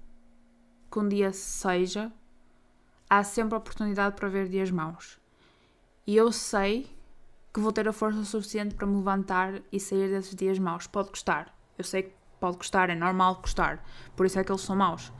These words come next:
Ah, mas eu sei que lá no fundo eu vou ter a força suficiente para me levantar e sair de lá e, se for necessário, pedir ajuda. Porque eu sei que no passado eu fui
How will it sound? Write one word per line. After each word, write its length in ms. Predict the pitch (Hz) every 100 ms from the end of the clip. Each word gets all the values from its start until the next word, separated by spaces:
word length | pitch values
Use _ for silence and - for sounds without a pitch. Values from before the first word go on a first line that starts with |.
| - - - - - - -
Ah, 480 | 185 196 190 185 175
mas 180 | 202 214
eu 80 | 226
sei 340 | 214 226 226 - - - - -
que 100 | 233
lá 260 | 233 254
no 160 | 269 247
fundo 680 | - - 226 240 262 277 277
eu 120 | 220
vou 120 | 220 220
ter 220 | 220 220
a 60 |
força 500 | 214 - 214 214 220
suficiente 760 | 214 - 220 - 214 214 214 - -
para 240 | - 190 190
me 120 | 196
levantar 600 | 196 196 190 190 196 208
e 80 | 214
sair 220 | - 214
de 80 | 202
lá 340 | 196 214 262 - - - _
e, 80 | 214
se 140 | 208
for 120 | - 220
necessário, 480 | 214 - 208 208
pedir 340 | 202 - 202 196
ajuda. 460 | 190 180 175 190 202 _ - -
Porque 220 | - 208 214
eu 60 |
sei 180 | 208 214
que 140 | 214
no 120 | 214 214
passado 480 | 214 - 202 202
eu 80 | 208
fui 460 | 202 - 220 220